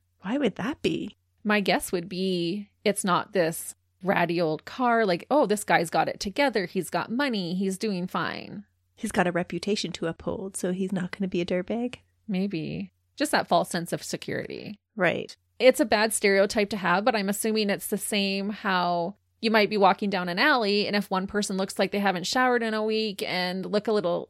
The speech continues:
Speaker 2: you know, unkempt compared to a guy dressed in a really nice suit, how you would have that false security of,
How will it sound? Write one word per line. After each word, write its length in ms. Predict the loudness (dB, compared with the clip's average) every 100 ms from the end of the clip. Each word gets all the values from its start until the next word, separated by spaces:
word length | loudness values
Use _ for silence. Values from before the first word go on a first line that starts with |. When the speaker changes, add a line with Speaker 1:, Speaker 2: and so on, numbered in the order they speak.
| -4
Speaker 2:
you 140 | -2
know, 180 | 0 -2
unkempt 640 | -2 -2 0 4 4 2 -4
compared 360 | -2 0 0
to 240 | 0 -2 0
a 60 | 2
guy 220 | 2 2
dressed 320 | 0 -2 -2
in 80 | -4
a 40 |
really 280 | -2 -2 -2
nice 280 | -4 -6 -8
suit, 460 | -6 -6 -8 -12 -18 _ 2
how 100 | 4
you 140 | 8
would 100 | 6
have 300 | 6 4 4
that 260 | 0 0 2
false 640 | 4 4 2 -4 -6 -8 -12 -10
security 640 | -4 -4 0 0 4 6
of, 220 | 4 2